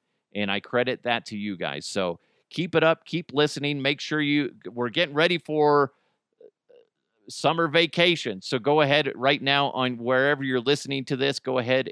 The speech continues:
and make sure you hit subscribe. Make sure you hit the auto download. So that way, if you're traveling and you're in an area that has bad reception, you're still gonna be able to listen to the podcast, uh, with or without reception. So that makes it easy. No interruptions.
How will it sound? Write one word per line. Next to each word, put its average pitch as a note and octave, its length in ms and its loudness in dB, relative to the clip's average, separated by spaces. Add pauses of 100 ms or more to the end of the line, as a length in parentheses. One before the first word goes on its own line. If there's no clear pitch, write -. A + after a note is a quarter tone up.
and G#2+ 360 -2
make A#2 160 -2
sure C3 160 -6
you G#2 120 -2
hit C#3 180 0
subscribe. A#2 720 -2 (380)
Make B2+ 180 0
sure C#3 200 -4
you B2+ 160 0
hit C3+ 160 -2
the - 80 -4
auto C3+ 340 0
download. A2+ 640 -2
So A2+ 100 -6
that A#2+ 220 0
way, B2 220 0
if G#2+ 120 -8
you're A2 100 -6
traveling B2+ 640 -2
and A2+ 140 -6
you're A#2+ 160 -4
in A2+ 100 -4
an G#2 160 -6
area A#2+ 380 -2
that G2+ 160 -4
has G#2 200 -6
bad A2+ 420 0
reception, G#2+ 600 -2 (300)
you're B2+ 100 4
still C#3+ 320 2
gonna C3 180 -2
be B2+ 200 0
able A#2 160 -2
to G#2+ 180 -2
listen A#2 280 -6
to A2 140 -8
the F#2 80 -10
podcast, G#2 760 -4 (520)
uh, F#2 220 0
with A#2 200 0
or A2 100 2
without G#2 340 0
reception. F2+ 500 -8
So G2 160 -6
that G2+ 160 -4
makes G2+ 240 -6
it F#2 80 -10
easy. F#2 300 -8
No G2+ 220 -4
interruptions. G2+ 800 -8